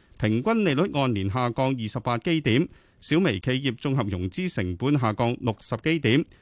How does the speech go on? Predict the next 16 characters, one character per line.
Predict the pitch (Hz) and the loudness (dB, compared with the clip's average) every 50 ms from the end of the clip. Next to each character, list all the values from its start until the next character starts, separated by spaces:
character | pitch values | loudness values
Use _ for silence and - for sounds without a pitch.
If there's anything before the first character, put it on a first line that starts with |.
| _ _ _ - - | _ _ _ -8 -2
均 | - 190 196 202 196 | 0 0 0 0 0
高 | - - 202 190 202 202 | 0 0 0 0 0 -2
於 | 185 196 196 196 | -4 -4 -4 -4
同 | - - 98 92 95 98 | -4 -4 -4 -2 -4 -4
期 | - - 98 95 95 | -2 -2 -2 -4 -4
貸 | - - 131 131 | -2 0 0 0
款 | 131 156 165 | 0 0 -2
市 | 156 - 120 | -2 -2 -4
場 | - 107 92 92 | -2 -2 -4 -2
報 | - 123 120 | -2 -4 -2
價 | 110 135 127 123 | 0 0 0 0
利 | 123 113 107 107 | 0 0 -2 0
率 | 107 110 | 0 -2
嘅 | 135 - - 120 | -2 -2 -4 -4
減 | - 98 92 98 120 | -2 -2 -2 -2 0
幅。 | - 190 196 - | 0 0 0 0